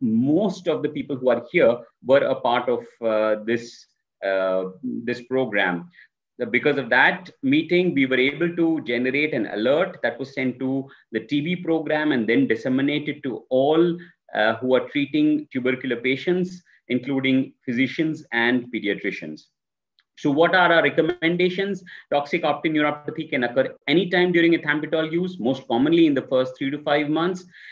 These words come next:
And although it's usually seen in higher doses, but no dose is absolutely safe.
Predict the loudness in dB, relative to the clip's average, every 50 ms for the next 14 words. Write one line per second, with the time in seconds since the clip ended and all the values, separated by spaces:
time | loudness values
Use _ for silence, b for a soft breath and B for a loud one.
0 | B B 0 0 0 2 2 4 4 4 6 6 6 6 6 4 0 -4 -6 -8
1 | -10 -6 -2 -2 -2 -2 -4 -4 -2 -2 -2 -4 -6 -8 -4 0 0 2 2 0
2 | 0 0 0 2 4 4 2 2 0 -2 -2 -2 -2 -4 -4 -2 -2 -4 -4 -4
3 | -4 -4 0 0 2 2 0 0 -2 -4 -4 -6 -4 -4 -4 -4 -6 -8 -10 -10
4 | -10 -10 -8 -8 -8 -8 -8 -8 _ -4 -4 -4 -4 -6